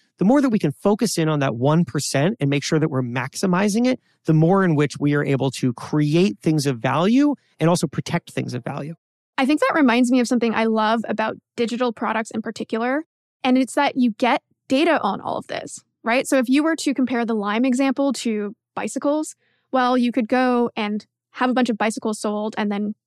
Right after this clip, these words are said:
Speaker 2: people distributed throughout the country are crashing and getting hurt or using them for purposes they shouldn't be. But really, it's, it's extremely hard to get that information and to really act on what that one percent problem is, because those distributions are not foreign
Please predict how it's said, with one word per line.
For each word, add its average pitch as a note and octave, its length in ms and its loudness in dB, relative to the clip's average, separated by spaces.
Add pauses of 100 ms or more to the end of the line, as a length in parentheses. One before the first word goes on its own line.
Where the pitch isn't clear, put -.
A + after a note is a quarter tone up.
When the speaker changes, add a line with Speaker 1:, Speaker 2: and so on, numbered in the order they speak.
(160)
Speaker 2:
people A3 400 -2 (240)
distributed B3 480 0
throughout A#3 200 0
the G#3 40 -4
country A3 480 -2
are - 240 -4
crashing C4+ 640 0
and G3+ 100 -4
getting G#3 200 -6
hurt G#3 520 0
or G#3+ 280 -8 (180)
using C#4 260 4
them B3+ 140 2
for A3+ 100 -2
purposes B3+ 380 -2
they G#3+ 140 -4
shouldn't C#4+ 260 0
be. B3+ 160 0
But A3+ 220 -2
really, E4 320 0
it's, - 240 -2
it's B3+ 120 -2
extremely C#4+ 760 2
hard A3+ 340 -2
to A#3+ 80 -2
get G#3+ 220 -4
that A3 260 -4
information A#3 680 -6 (320)
and B3+ 160 2
to A#3+ 80 -2
really A3+ 260 0
act C4 300 -2
on G#3 260 2 (280)
what A#3 280 0
that A#3 180 0
one G#3+ 180 -2
percent A3 280 -4
problem G3+ 300 -6
is, - 180 -8
because C#4 380 2
those C4+ 260 0
distributions A#3+ 600 -2
are A3+ 120 0
not A3+ 220 0
foreign G#3+ 480 -2